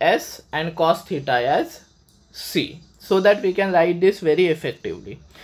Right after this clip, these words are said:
So this will be three x square, x square plus C x plus C square,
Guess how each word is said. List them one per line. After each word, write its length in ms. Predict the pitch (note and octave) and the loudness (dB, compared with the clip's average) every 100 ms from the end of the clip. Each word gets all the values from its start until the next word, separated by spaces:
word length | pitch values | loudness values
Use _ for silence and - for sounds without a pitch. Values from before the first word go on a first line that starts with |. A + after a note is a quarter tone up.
| - _ | -20 _
So 240 | - B3+ | -4 -2
this 260 | G#3+ G3 G#3 | 6 4 4
will 180 | C4 A#3 | -6 -4
be 160 | G3+ | -4
three 280 | G3+ G#3+ F#3+ | -4 -2 2
x 200 | G#3+ G#3+ | 2 2
square, 420 | - E3 C#3+ B3 - _ _ _ _ _ | -2 0 2 0 -6 _ _ _ _ _
x 220 | - D#3+ - | -2 -2 -2
square 460 | - A3+ G3 D#3+ G3 - - | 0 4 6 4 0 -14 -4
plus 320 | F3+ F#3+ F#3+ | 0 0 -2
C 400 | - - F#3+ G3 | -14 -8 2 4
x 480 | C#3+ D#3 - - - _ - | 4 0 -4 -20 -20 _ -2
plus 240 | F3 F#3+ | 0 0
C 280 | - F#3 G3 | -4 -6 -6
square, 560 | - - C3 A#2+ F3 | -8 -2 2 2 0